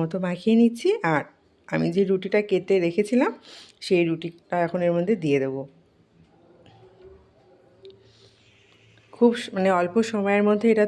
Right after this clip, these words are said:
তৈরি হয়ে যায় এবং একদম অল্প উপকরণ দিয়ে। আর লবণের পরিমাণটা কিন্তু এখানে হাফ চামচ মতো আমি দিয়েছি, কারণ সসের মধ্যে already একটু লবণ মিষ্টি ভাব থেকেই যায়, নুন মিষ্টি, তার জন্য লবণের পরিমাণটা এখানে অল্প দিয়েছি। আর আমি যে রুটিটা কেটে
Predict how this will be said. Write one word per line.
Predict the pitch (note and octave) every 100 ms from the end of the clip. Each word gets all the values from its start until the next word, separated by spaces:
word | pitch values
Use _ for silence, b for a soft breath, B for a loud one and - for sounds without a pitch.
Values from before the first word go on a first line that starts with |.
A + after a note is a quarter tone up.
| G#3
তৈরি | F#3 G3+
হয়ে | G#3 G#3
যায় | A3 B3+ F3+
এবং | F3 E3+
একদম | E3 D3 G#3 G3
অল্প | E3+ F3+ F#3
উপকরণ | F3+ F#3 F#3+ G3 G3
দিয়ে। | D4 - B B B -
আর | D#3 D#3 F3
লবণের | E3 G3 A#3+
পরিমাণটা | A3 G3+ F#3+ G3 G#3
কিন্তু | G#3 G3 G3
এখানে | D#3+ F3+
হাফ | F3 E3+ E3
চামচ | F#3 G3 G3+
মতো | G3 F#3+ G3
আমি | G3+
দিয়েছি, | F3+ E3 F3 B3 D#4+ B B B -
কারণ | E3+ F3
সসের | E3+ F3 F3 A3+
মধ্যে | A#3 A#3 B3 G#3+
already | F3 F3+ F3 G#3+
একটু | G#3 G#3+
লবণ | G3+ F3 E3+ F#3 G3
মিষ্টি | E3+ - G3
ভাব | F3+ E3 -
থেকেই | E3 F#3+ G3
যায়, | F3+ C#4 D4 F3
নুন | F3 F3
মিষ্টি, | F3 - C4 F4+ b b b -
তার | E3 D#3+
জন্য | F#3 G3 G#3+
লবণের | D#3+ D#3 E3+ E3+
পরিমাণটা | E3+ F3 E3+
এখানে | F3 F#3+ F#3
অল্প | D3 D3+ D3
দিয়েছি। | C#3+ C#3 D3+ D3 b b b b -
আর | D3+ D3+ D3 C#3
আমি | D#3+
যে | E3
রুটিটা | F3 F3 E3+ G3 G3
কেটে | F3+